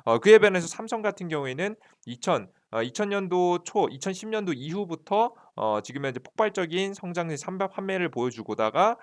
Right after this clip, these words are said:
이렇게 조금 감소하긴 했지만 계속해서 일 위의 자리를 기록하게 되면서 역시나 삼성이라는 기업은 이천십오 년도 이후에도 엄청난 판매량을 계속해서 기록했었죠. 자, 그렇게 되면서 자연스럽게 반도체 판매량도 굉장히 크게 증가하게 되고요.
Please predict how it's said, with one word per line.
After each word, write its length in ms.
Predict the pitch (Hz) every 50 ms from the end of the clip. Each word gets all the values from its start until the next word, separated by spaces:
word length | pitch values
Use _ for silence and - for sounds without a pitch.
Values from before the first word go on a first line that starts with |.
| - - -
이렇게 200 | _ - 131 127
조금 260 | - 185 185 180 135
감소하긴 580 | 131 - - 123 131 139 190 190 185 175 160 143
했지만 340 | 135 139 - 147 175 196 190
계속해서 360 | - 127 - - - - - -
일 240 | - - 214 214 226
위의 200 | 220 214 202 175
자리를 400 | 165 160 143 147 139 139 135 107 -
기록하게 420 | - - - 120 - - 123 135 131
되면서 460 | 117 98 95 92 95 127 120 107 - _ - - _ -
역시나 260 | 107 107 - - 143 151
삼성이라는 800 | - - 196 202 190 196 180 160 143 127 127 120 123 127 131 127
기업은 560 | - - 113 107 104 104 95 92 110 135 139 - - _ -
이천십오 480 | 104 104 - 156 143 135 - 151 165 165
년도 240 | 165 156 143 139 131 -
이후에도 480 | 113 113 107 - 135 120 110 110 - - -
엄청난 440 | - 107 107 107 - 143 139 127 117
판매량을 500 | - - 165 165 160 151 127 117 120 143
계속해서 460 | 143 - 104 98 104 - - 120 131
기록했었죠. 760 | - - 113 110 - - 98 - - 95 - - 117 110 101 _ _ - - - - -
자, 140 | - 156 147
그렇게 220 | 170 202 208 226
되면서 220 | 220 202 202 185 -
자연스럽게 520 | 180 147 139 151 151 151 156 151 - 156
반도체 420 | - - 117 113 120 143 - 165
판매량도 500 | - - 185 175 170 160 156 143 135 135
굉장히 360 | 127 - 107 104 110 139 156 156
크게 200 | - 156 147 139
증가하게 460 | 139 - 113 107 98 110 117 123 117
되고요. 400 | 98 90 - - 127 123 98